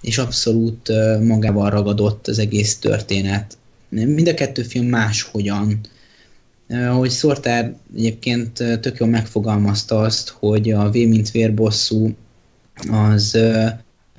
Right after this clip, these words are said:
bár viszonylag általános gondolatokat, ö, fogalmaz meg, mégis ezt, ö, ezt olyan, olyan fajta meg-,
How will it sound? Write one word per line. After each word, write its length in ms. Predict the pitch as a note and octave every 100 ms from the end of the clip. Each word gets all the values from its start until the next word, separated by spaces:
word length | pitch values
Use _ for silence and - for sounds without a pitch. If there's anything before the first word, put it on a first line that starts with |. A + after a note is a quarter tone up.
| - - _ _
bár 340 | - A#2 A#2 A#2
viszonylag 400 | B2+ - A#2 A2
általános 640 | A#2+ A#2 A#2+ A2+ A2 G#2+
gondolatokat, 1000 | A2+ A2+ A#2 A2+ A2 A#2 - A2+ A2+ -
ö, 200 | A#2 A#2
fogalmaz 680 | A2 A2+ A2+ A2 A2 A2+ G#2+
meg, 340 | A2+ A2+ A#2
mégis 360 | B2+ B2 B2 -
ezt, 400 | A#2 A2 - -
ö, 260 | A2+ A2+ A2 -
ezt 360 | G#2+ A2 -
olyan, 380 | - C3 A#2 A2+
olyan 380 | A#2+ C3+ B2 A2+
fajta 380 | A2 A2+ A2 A2+
meg-, 260 | A#2 A2+